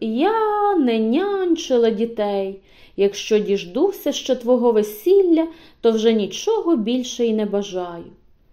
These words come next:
Сеньора Капулетті: «Весілля? Так. Поговорить про це хотіла я. Скажи мені, Джульєтто, чи маєш ти бажання стать до шлюбу?»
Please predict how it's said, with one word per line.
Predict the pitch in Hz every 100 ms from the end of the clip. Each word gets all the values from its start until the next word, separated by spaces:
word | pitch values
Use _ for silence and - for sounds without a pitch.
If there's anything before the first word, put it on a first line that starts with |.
| _ _ _
Сеньора | - - 185 214 262 247
Капулетті: | 220 208 202 190 170 170 - _ _ _ - - _
«Весілля? | - 202 233 233 - 359 427 440 381 392 392 _ _
Так. | - 208 180 - - _ _ _ -
Поговорить | 415 349 247 240 233 233 -
про | 233
це | 240 - 311
хотіла | - 247 240 220 247
я. | 277 220 180 196 _ - _ _
Скажи | - - 453 311
мені, | 240 233 233 226
Джульєтто, | 269 320 269 220 - 180 185 - _ _ - -
чи | - - 233
маєш | 220 247 330 311 -
ти | 294
бажання | 247 269 240 262 302 311
стать | 302 269 269 240
до | 262
шлюбу?» | - - 233 233 233 202 277